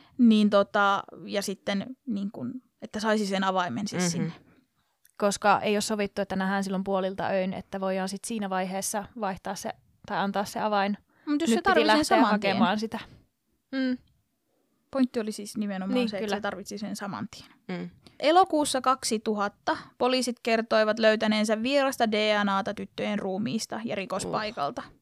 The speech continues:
Speaker 2: Uh. Mm.
Speaker 1: He
Speaker 3: Mm.
Speaker 1: löysivät muun muassa häpykarvan.
Speaker 3: Oh.
Speaker 2: Uh.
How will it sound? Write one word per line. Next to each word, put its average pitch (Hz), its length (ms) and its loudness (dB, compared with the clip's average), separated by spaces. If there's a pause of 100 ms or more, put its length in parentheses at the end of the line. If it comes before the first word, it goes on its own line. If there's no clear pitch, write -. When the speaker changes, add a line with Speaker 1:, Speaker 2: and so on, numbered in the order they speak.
(240)
Speaker 2:
Uh. 196 60 -16
Mm. 196 60 -16 (380)
Speaker 1:
He 220 220 0
Speaker 3:
Mm. 208 60 -2
Speaker 1:
löysivät 226 460 6
muun 226 180 4
muassa 226 380 0
häpykarvan. 196 840 0 (100)
Speaker 3:
Oh. 180 580 -2
Speaker 2:
Uh. 143 220 -12